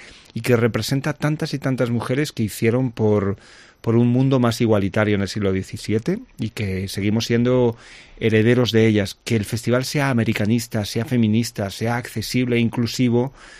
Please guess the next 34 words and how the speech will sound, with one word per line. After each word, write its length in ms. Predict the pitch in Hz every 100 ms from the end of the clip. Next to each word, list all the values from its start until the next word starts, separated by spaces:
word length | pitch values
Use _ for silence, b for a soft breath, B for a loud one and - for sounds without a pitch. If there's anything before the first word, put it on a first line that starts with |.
| B B -
cuidando 480 | 135 127 156 160
el 100 | 151
patrimonio 480 | 123 117 110 120 127
hispánico 520 | 120 - 110 101 107
como 240 | 98 110 110
no 100 | 135
lo 120 | 120
cuida 280 | 123 117 110
ningún 300 | 101 113 117
otro 200 | 107 107
municipio 520 | 101 98 - 101 107
del 140 | 98 95
mundo. 400 | 104 107 196 - _
En 160 | 127 120
ningún 320 | 123 127 165
otro 180 | 175 151
municipio 520 | 131 120 120 131 143
en 80 | 123
veinticinco 560 | 110 98 98 127 120 110
días 220 | 113 120
se 120 | 107
puede 300 | - 110 107
ver 240 | 110 110 - B B B B
lo 120 | 120
que 100 | 110
se 140 | -
ve 100 | 107
en 80 | 107
Almagro 560 | 107 104 104 107 113 117 B B B
y 100 | 117
eso 120 | 117
es 80 | 120
un 120 | 123
orgullo 640 | 104 101 104 107 107 104